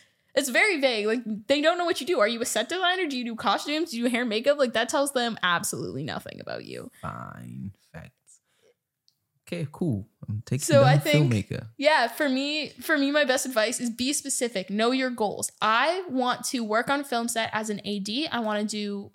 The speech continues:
Speaker 1: I wanna act, and I wanna, uh, do stunts, and I wanna do, um, stage combat. So
Speaker 2: You
Speaker 1: that's
Speaker 2: do
Speaker 1: what I
Speaker 2: stunts?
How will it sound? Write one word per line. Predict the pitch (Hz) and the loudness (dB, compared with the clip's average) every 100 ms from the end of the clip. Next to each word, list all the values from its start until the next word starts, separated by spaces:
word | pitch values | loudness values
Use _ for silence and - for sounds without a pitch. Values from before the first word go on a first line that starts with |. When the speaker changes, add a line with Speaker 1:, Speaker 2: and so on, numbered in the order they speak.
| - | -8
Speaker 1:
I | 202 | -4
wanna | 214 208 185 | -2 -4 -2
act, | 254 427 - - | -2 -2 -6 -4
and | 240 | -2
I | |
wanna, | 220 220 226 220 | -2 -2 -4 -4
uh, | 214 202 | -4 -4
do | 196 | -6
stunts, | 202 - - - - - | -10 -10 -10 -8 -8 -6
and | 202 | -6
I | |
wanna | 196 190 | -4 -6
do, | 196 202 202 202 | -8 -6 -4 -4
um, | 190 196 | -6 -8
stage | - 113 - | -8 -10 -12
combat. | - 98 78 - | -14 -14 -18 -14
So | - - - - _ _ _ _ _ _ _ _ _ _ _ _ | -12 -12 -16 -20 _ _ _ _ _ _ _ _ _ _ _ _
Speaker 2:
You | 120 | -10
Speaker 1:
that's | 92 | -8
Speaker 2:
do | |
Speaker 1:
what | 82 | -8
I | 95 | -8
Speaker 2:
stunts? | 107 | -10